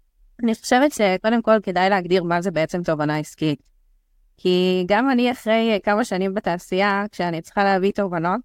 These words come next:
אה, זה אתגר. זה משהו שהוא לא פשוט, ואני חושבת שזה גם בא עם הניסיון. אה, וככל שבן אדם גם יותר מעמיק בדומיין שלו ובאקוסיסטם ו-, ובמקום העבודה שלו, אז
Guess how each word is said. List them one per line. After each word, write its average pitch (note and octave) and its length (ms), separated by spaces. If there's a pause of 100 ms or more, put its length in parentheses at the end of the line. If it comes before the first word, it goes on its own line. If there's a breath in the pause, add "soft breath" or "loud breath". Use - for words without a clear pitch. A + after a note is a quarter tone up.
(680)
אה, F#3 340
זה G3 140
אתגר. G3+ 300 (260)
זה F#3 180
משהו G#3 320
שהוא G3+ 180
לא G3+ 120
פשוט, G3 440 (240)
ואני F3+ 380
חושבת G#3 300
שזה F3+ 180
גם D#3+ 200
בא F3 80
עם F3 160
הניסיון. D#3+ 540 (840)
אה, F3+ 480
וככל G3+ 300
שבן G3+ 220
אדם F3+ 260
גם F#3+ 120
יותר F3+ 260
מעמיק F#3 440
בדומיין F3+ 460
שלו F#3+ 280
ובאקוסיסטם F3+ 920
ו-, D#3 260
ובמקום D3+ 500
העבודה D#3 300
שלו, E3+ 200
אז D3 240